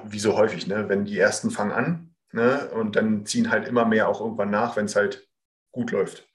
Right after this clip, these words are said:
Ist ja auch vollkommen klar, ne? Ähm,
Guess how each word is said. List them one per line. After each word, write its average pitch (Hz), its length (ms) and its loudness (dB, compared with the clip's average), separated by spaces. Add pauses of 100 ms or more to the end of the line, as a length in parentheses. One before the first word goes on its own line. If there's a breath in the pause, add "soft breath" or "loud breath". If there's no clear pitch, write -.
(500 loud breath)
Ist - 140 -10
ja 95 60 2
auch - 80 -4
vollkommen 95 360 2
klar, 92 280 2
ne? 101 260 -2 (560 loud breath)
Ähm, 107 520 4